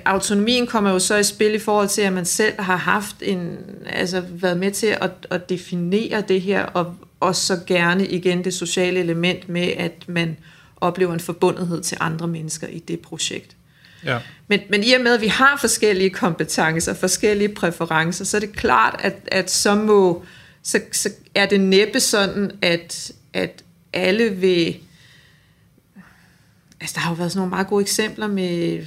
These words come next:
Speaker 1: altså, jeg ved godt, sådan nogle, øh,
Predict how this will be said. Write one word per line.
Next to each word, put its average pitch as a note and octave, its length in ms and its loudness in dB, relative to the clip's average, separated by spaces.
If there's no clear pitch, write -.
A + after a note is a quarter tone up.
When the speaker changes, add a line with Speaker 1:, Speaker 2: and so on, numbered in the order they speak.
Speaker 1:
altså, F3+ 140 -8
jeg F#3+ 60 -14
ved G#3+ 60 -2
godt, G3+ 180 -2
sådan G3+ 220 -6
nogle, F3 300 -6
øh, F#3 60 -12